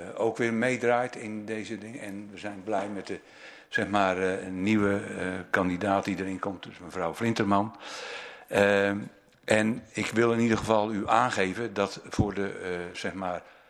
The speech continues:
eh, continuïteit van deze commissie het goed zal zijn als ik dan, eh, en er zit dan een langs reden, halverwege deze termijn zal terugtreden, zodat er dan in ieder geval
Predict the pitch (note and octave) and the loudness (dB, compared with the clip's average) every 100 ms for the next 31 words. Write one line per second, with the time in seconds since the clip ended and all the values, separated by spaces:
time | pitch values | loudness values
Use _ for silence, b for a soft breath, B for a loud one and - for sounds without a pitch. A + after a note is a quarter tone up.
0 | B B - E2+ - A#2+ A2 G#2 G2 E2+ | B B -14 -12 -4 -2 0 2 2 4
1 | A#2 G#2+ - - - G#2 F#2+ F#2 - F2+ | 4 4 0 -6 0 0 2 0 -2 -2
2 | G2 G2 B2 B2+ B B B F2+ - A2+ | 0 0 -2 -6 B B B -6 -2 0
3 | A#2 F#2 A2 A2 A2+ - B B - - | 0 2 2 0 -6 -12 B B -8 -4
4 | F#2+ - - - - _ _ - A2+ G#2+ | -2 0 -2 -4 -20 _ _ -4 -4 2
5 | G#2+ G#2 G#2 - - G2 - F#2 E2+ - | 2 4 0 -8 -12 -12 -8 -8 -4 -4
6 | F2+ F#2 F2 E2+ F2+ F#2+ G2 G#2 A#2 B | -2 -4 -4 -2 -2 0 0 0 -4 B
7 | B B E2+ G2+ A2+ A2 G#2 G#2 G2+ G2 | B B 6 6 6 2 2 2 0 -2
8 | F#2+ F2+ - F#2+ F#2 F2 D2+ - G#2+ G2 | -2 -4 -6 -4 -4 -2 -4 0 2 2
9 | - G2+ G2 G#2 B B - G2 F#2+ F#2 | 0 0 0 -6 B B -8 -6 -4 -4
10 | F#2 F#2+ F#2+ G2+ F#2+ F2+ F2 - F#2 F#2 | 0 0 0 -2 -4 -4 -4 0 0 0